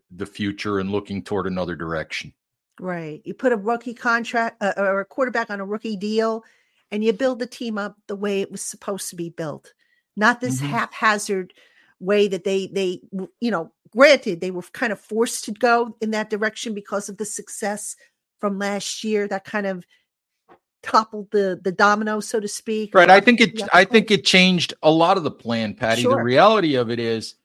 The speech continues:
Speaker 1: I asked Joe Schoen way back when the, when the Jones contract was signed. I remember asking him if, if he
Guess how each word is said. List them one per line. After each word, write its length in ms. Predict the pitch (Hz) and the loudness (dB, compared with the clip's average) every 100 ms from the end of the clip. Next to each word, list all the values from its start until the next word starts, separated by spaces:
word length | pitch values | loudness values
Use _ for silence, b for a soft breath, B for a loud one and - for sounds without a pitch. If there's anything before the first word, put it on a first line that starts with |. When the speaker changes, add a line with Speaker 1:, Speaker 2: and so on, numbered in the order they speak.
| _ _ _ _ _ | _ _ _ _ _
Speaker 1:
I 220 | - 151 202 | -2 0 2
asked 440 | 147 123 - - _ _ _ _ | -2 -4 -10 -20 _ _ _ _
Joe 240 | - 120 113 | -4 -2 -2
Schoen 600 | - 120 113 107 104 - | -2 0 0 -2 -6 -14
way 380 | - 95 104 123 | -20 -10 -6 -4
back 520 | 117 117 110 110 - _ _ _ | -2 -2 -2 -4 -14 _ _ _
when 380 | 110 113 113 110 | -6 -2 -2 -2
the, 440 | 110 107 107 92 _ _ | -2 -4 -6 -10 _ _
when 160 | 120 | -2
the 80 | 113 | -2
Jones 400 | 104 120 117 120 | -2 -2 -2 -4
contract 640 | - 123 117 - 120 120 135 | -6 -6 -4 -4 -6 -6 -10
was 140 | 127 | -8
signed. 360 | - 165 180 101 | -4 -2 0 0
I 40 | |
remember 500 | 95 101 110 117 123 | -2 -2 0 2 2
asking 460 | 127 160 - 143 120 | 2 0 -2 -4 -4
him 380 | 104 98 95 - _ _ _ _ _ _ _ _ _ _ _ _ | -4 -8 -10 -16 _ _ _ _ _ _ _ _ _ _ _ _
if, 180 | 127 123 - _ _ _ _ _ _ | 0 0 -2 _ _ _ _ _ _
if 160 | 131 110 | -4 -4
he 480 | 107 143 143 131 | -4 -2 -2 -6